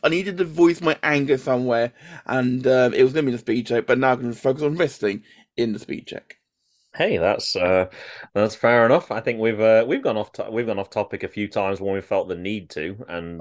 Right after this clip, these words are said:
Speaker 1: I felt that was valid, Graham. I mean, that's
Speaker 2: Formula
Speaker 1: what
Speaker 2: One being close to your heart, and, like, Jesus Christ, yeah, people, if, if people wanna do silly stuff and it
Speaker 1: Well,
Speaker 2: only affects them, then
Speaker 1: Mm.
Speaker 2: that's slightly different. But when it's blinding people, like you just
Speaker 1: Well,
Speaker 2: said,
Speaker 1: well, it's
Speaker 2: that's, yeah,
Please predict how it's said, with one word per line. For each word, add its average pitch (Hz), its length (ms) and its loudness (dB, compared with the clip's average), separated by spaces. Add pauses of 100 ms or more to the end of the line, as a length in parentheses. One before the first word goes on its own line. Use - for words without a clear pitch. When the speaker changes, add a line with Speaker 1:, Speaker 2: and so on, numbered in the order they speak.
Speaker 1:
I 160 140 6
felt 160 240 6
that 147 140 6
was 147 140 4
valid, 120 380 2
Graham. 113 280 2
I 117 40 -2
mean, 120 60 -2
that's 120 180 0
Speaker 2:
Formula 147 340 4
Speaker 1:
what 131 80 4
Speaker 2:
One 127 160 2
being 113 220 0
close 110 320 0
to 101 100 -6
your 85 160 0
heart, 87 500 -2
and, 85 220 -12
like, 82 340 -6
Jesus 87 380 -12
Christ, 107 420 -2
yeah, 95 280 0
people, 156 280 -8 (520)
if, 127 100 -6 (160)
if 165 180 -6
people 294 240 0
wanna 233 200 2
do 151 180 0
silly 120 320 -2
stuff 95 420 -2
and 98 80 -10
it 98 120 -4
Speaker 1:
Well, - 200 2
Speaker 2:
only 113 200 -2 (100)
affects - 280 -6
them, 95 500 0
then 95 140 0
Speaker 1:
Mm. - 20 -6
Speaker 2:
that's 98 240 -10
slightly 95 300 -2
different. 73 460 -6
But 80 240 -4
when 113 200 -4
it's - 240 -10 (260)
blinding 117 520 -4
people, 208 340 -6
like 175 160 -4
you 151 100 -8
just 156 160 -8
Speaker 1:
Well, 196 140 4
Speaker 2:
said, 170 240 -2 (180)
Speaker 1:
well, 180 220 4 (100)
it's 165 240 4
Speaker 2:
that's, 135 300 2 (240)
yeah, 73 300 -6